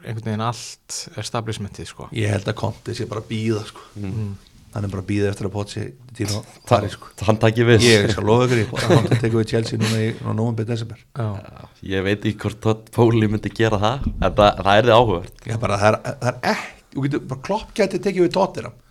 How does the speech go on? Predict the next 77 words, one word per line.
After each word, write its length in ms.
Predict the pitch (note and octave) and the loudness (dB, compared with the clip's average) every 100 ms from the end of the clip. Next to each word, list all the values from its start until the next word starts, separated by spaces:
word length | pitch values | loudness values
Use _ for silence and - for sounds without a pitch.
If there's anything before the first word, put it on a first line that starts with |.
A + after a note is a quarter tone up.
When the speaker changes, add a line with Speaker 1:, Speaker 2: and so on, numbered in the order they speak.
| _ _ | _ _
Speaker 3:
Mm. 180 | F#2 F2+ - | -14 -14 -18
Speaker 2:
Þú 160 | _ B2+ | _ -4
veist, 80 | C#3 | 0
það 80 | C#3 | 2
er 100 | - | 0
allt, 160 | - - | -6 -10
þetta 140 | C3 | -4
er 100 | C3+ C3+ | 0 2
svo 60 | F3 | 2
ruglað 340 | - F3+ D3+ | 0 0 2
þetta 360 | C3+ B2 B2+ D#3 | 2 -2 -2 -2
enski 180 | - B2 | -2 -4
bolti. 320 | D3 - A#2+ - - F#2+ F2 - - | -4 -4 -12 -12 -12 -14 -14 -18 -12
Að 160 | G#2 A2+ | -2 -2
maður 140 | A2 | 2
segir, 180 | B2+ A2+ | 0 0
að, 220 | G#2 A2 A2 | -2 -4 -4
þú 80 | G#2+ | -8
veist, 140 | - | -4
hvernig 160 | A#2+ C3+ | -2 0
er 80 | C3+ | 0
þetta 140 | C3+ | -2
aldrei 160 | C3+ B2+ | -4 -2
það 80 | B2+ | -2
að 120 | A2+ | -2
Jún-, 320 | A#2 C3+ E3+ C3+ | -4 -4 -4 -4
að 140 | A2 | 0
Mourinho 500 | C3 B2+ E3 F#3+ A#2+ | 0 0 -2 -2 -4
þegar 160 | G#2+ A2+ | -2 -4
hann 80 | B2+ | -4
var 140 | - - _ _ _ | -6 -16 _ _ _
hjá 180 | - A2+ | -10 -6
Chelsea 400 | - B2+ - G#2+ | 0 -2 -2 -4
á 0 | |
sín 140 | A#2 | -2
tíma, 160 | A#2 A2+ | -2 -4
þetta 140 | G2+ | -2
er 20 | A2 | -6
einhvern 140 | A2+ | -6
veginn 60 | A2+ | -8
að 20 | |
taka 160 | B2+ A#2 | -4 -6
við 60 | |
Tottenham. 440 | A#2+ F#3 - - - _ A#2 | -6 -12 -12 -18 -18 _ -14
Speaker 1:
Já. 100 | B2 G#2+ G2+ | -10 -10 -12
Speaker 2:
Skilur 260 | - C3 C3+ | -10 0 2
við 140 | F3 | 2
Speaker 3:
En 160 | B2+ F#2+ | 0 -2
svo 100 | G2+ | 4
Speaker 2:
þetta? 40 | |
Speaker 3:
mæt-, 260 | G#2+ A2+ - - G2 | 6 4 2 -8 -4
svo 120 | A2 | -4
Speaker 2:
Það 160 | - - | -6 -8
Speaker 3:
segi 140 | G2+ | 0
Speaker 2:
er 60 | G#2+ | 4
svo 60 | G#2 | 6
Speaker 3:
ég 40 | |
Speaker 2:
margt 140 | F#3 | 6
Speaker 3:
þetta, 120 | F#3+ G#3 | 4 4
Speaker 2:
eftir 140 | F#3 | 2
að 60 | C#3 | 2
gerast, 280 | A#3+ - - | 0 -2 -8
sko. 100 | - | -2
Speaker 3:
svo 60 | G2 | 0
mætti 280 | G#2 A2 | 2 -2
Frank 260 | - A2 - | 0 0 2
Lampard 400 | A2 G#2+ - G2+ | 0 0 -6 -4
þarna 200 | F#2+ F#2+ | -2 -2
á 20 | F2+ | -2
síðasta 240 | G#2 - | -4 -2
tímabili 320 | G2 F2+ F2+ | -6 -4 -4
og 140 | F2+ F2 | -6 0
kláraði 340 | G2 G2 E2+ | 0 0 -2
tímabili 320 | F#2 E2 E2 D#2+ | -4 -8 -10 -10
með 80 | - | -12
Chelsea, 220 | D2+ | -14
sko. 100 | - | -14